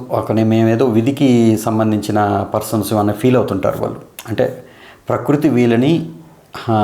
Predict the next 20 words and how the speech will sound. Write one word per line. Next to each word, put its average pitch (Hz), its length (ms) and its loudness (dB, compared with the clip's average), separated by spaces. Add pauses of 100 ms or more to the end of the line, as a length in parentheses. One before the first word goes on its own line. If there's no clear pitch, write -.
(640)
బాగా 117 180 2 (120)
గైడెన్స్ 120 400 0
చేస్తుంది 101 420 0 (160)
అనే 113 200 2
ఫీలింగ్ 131 300 2
వాళ్ళ 104 220 2
మనసులో 107 360 0
ఎప్పుడూ 110 220 0
ఉండనే 98 260 0
ఉంటుంది. - 240 -10 (2250)
బేసిక్‌గా 131 460 2
పన్నెండవ 131 380 2 (100)
భావమే 120 340 2
మీ 110 60 2 (100)
కాలపురుషుడి 110 540 0
చక్రంలో 110 380 0 (120)
పదవ 113 220 2 (100)
భావం 101 220 0
అయింది 92 220 -2
కాబట్టి 92 360 -2